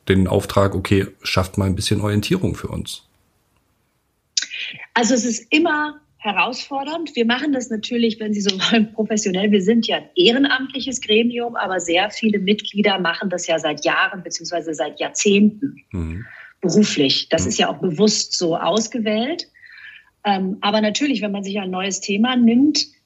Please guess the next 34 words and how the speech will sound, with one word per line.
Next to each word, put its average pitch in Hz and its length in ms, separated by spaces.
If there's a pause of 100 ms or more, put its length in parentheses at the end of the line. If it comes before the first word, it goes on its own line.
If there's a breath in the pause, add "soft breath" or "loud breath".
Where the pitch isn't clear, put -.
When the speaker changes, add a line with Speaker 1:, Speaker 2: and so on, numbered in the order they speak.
(120)
Speaker 2:
ist 233 220
es 277 120
immer 240 340
herausfordernd, 214 800
gerade 190 260
wenn 196 120
es 190 60
um 196 140
Themen 214 320
geht, 202 220
die 208 60
vielleicht 185 300
unerwartet 180 600
sind. 151 220
Ne? 214 140
In 240 60
der 214 120
Corona-Pandemie 160 840
zum 156 160
Beispiel, 139 340
da, 156 420 (180)
das - 480
war, 160 320 (240)
also 156 280
haben 156 160
wir 170 80
natürlich 180 360
auch 226 140
nicht 220 160
erwartet, 139 520
was - 180
da 139 160
an 139 160
Fragen 156 400